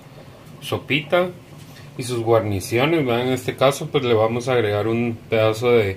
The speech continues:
delicioso aguacate, limoncito, un suculento arroz blanco y toda la verdura que utilizamos. Y no hay como poder acompañar el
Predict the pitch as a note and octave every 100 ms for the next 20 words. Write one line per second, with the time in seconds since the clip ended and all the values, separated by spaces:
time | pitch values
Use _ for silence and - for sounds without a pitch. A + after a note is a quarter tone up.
0 | - - - G2+ F#2+ G2+ G#2+ A#2+ A#2+ G2+
1 | F#2 A#2 D3+ - F#3 F3+ - A2 A2 A2
2 | A2 G2+ G2 - D3 D3+ F#3+ F#3+ - -
3 | C3 B2+ B2+ A#2 - - - C3 A#2 A2
4 | A#2 A2+ A#2+ G#2 G#2+ G#2 B2 D3 F#3+ F3
5 | C3+ - A2+ A#2 A2 G2 G2 A#2 C3 E3
6 | D#3+ F3+ D#3+ A#2 A#2 D#3+ - - - -
7 | - - - C#3+ B2+ C3 C3+ C#3+ D3+ C#3+
8 | - - - - - - - - B2 A#2
9 | - A2 A#2 B2+ C#3 B2 A#2 G#2+ A#2 C3+
10 | A#2+ F#2+